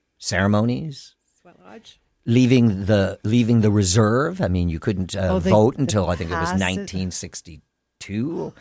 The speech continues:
Speaker 1: Uh, there, so there's much. And then the residential school system and the sixties scoop. I mean, when you put things into a context of what we're trying to do here is, this is reconciliation.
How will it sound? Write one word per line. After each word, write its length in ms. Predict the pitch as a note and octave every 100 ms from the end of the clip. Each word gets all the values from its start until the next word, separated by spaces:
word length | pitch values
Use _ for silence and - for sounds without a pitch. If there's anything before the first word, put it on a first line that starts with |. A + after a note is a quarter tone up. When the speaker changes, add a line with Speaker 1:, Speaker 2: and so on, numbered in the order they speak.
| _ _ _ _
Speaker 1:
Uh, 300 | G#2 G2 F#2 - _
there, 180 | C3+ A#2+
so 200 | - D#3
there's 240 | E3 D#3+
much. 600 | D#3+ G3 - - - - _ _
And 120 | -
then 140 | A#2+ G2+
the 80 |
residential 640 | D2+ F#2 D#2+ - A#2 - A#2
school 400 | - - A#2 A#2
system 580 | - G#2+ - A#2 A2+ A2+
and 260 | G#2 E2 D#2
the 80 |
sixties 480 | - A2 - - E2+
scoop. 320 | - B2 A#2 - - _
I 80 | B2+
mean, 280 | B2+ B2 - _ _ -
when 200 | B2 C3+
you 100 | C3+
put 220 | G3+ -
things 280 | E3 C#3+ A#2+
into 640 | - C3+ A#2+ C3 A2+ G#2 -
a 60 | -
context 920 | - D3 D3 C#3+ - D#2+ - - - _ _ _ -
of 360 | G#2 G2+ F#2 _ _ _ _ _ _ _ -
what 300 | G#2+ D3+ -
we're 160 | C#3+
trying 460 | C3 - A#2+ B2 B2
to 180 | - F#2+
do 300 | F#2 A2+ A2
here 380 | F#2+ A2 G2 G2+
is, 400 | G2+ G2 F2 - _ _ _ -
this 320 | C3+ E3 -
is 280 | C3+ C3 A#2
reconciliation. 1080 | F#2 E2 - D#2+ - F2 E2 D2+ - - -